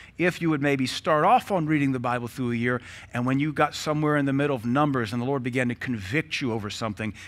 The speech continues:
if you were to stop there and study that vein for a couple weeks, you'd be a better Christian than if you just maintain your bookmark legalism.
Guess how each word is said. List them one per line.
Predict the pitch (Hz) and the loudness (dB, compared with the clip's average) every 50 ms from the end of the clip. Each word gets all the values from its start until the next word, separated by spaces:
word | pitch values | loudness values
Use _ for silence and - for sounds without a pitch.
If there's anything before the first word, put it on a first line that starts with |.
| - - - | -18 -14 -12
if | 104 101 - | -10 -6 -2
you | 135 135 | -2 0
were | 131 123 | 0 -2
to | 120 117 | -2 -4
stop | - - - - 151 165 160 - - - | -6 -6 -6 -2 -2 -2 -2 -2 -4 -2
there | 143 123 120 123 113 - - - - - | 0 0 0 -2 -4 -8 -14 -20 -12 -8
and | 120 117 | -8 -6
study | - - - - 175 175 185 175 | -6 -8 -8 -8 -6 -4 -4 -2
that | 156 151 151 143 - | 0 0 0 -2 -2
vein | 123 113 123 143 147 143 131 123 117 113 117 117 - - - - - | -6 -6 -4 -2 0 0 0 0 0 -2 -4 -4 -6 -10 -18 -20 -20
for | - - 147 135 | -10 -4 -4 -4
a | 127 | -2
couple | - - 143 - - 139 127 | -2 -2 -4 -2 -2 -4 -2
weeks, | 120 127 120 113 - - - | 0 0 -2 -2 -4 -8 -8
you'd | - 127 127 113 | -6 -6 -4 -2
be | 120 120 | -2 -2
a | 113 | -2
better | 104 107 113 110 110 | -2 -2 -2 -2 -4
Christian | - - 151 139 120 - - 110 107 | -4 -4 -4 -4 -4 -6 -6 -6 -4
than | 110 110 107 | -2 -2 -4
if | 104 - | -4 -4
you | 113 110 | -6 -4
just | 110 120 - - | -4 -6 -6 -4
maintain | 113 113 117 113 113 - 127 120 113 107 | -4 -2 -2 -2 -4 -4 -4 -4 -2 -2
your | 107 107 | -4 -4
bookmark | 101 101 120 120 - 120 117 117 107 - | -4 -6 -6 -6 -4 -2 -2 -2 -2 -2
legalism. | 110 117 117 107 107 98 92 87 - 101 92 - | -2 -2 -2 -2 -4 -6 -8 -10 -12 -14 -16 -18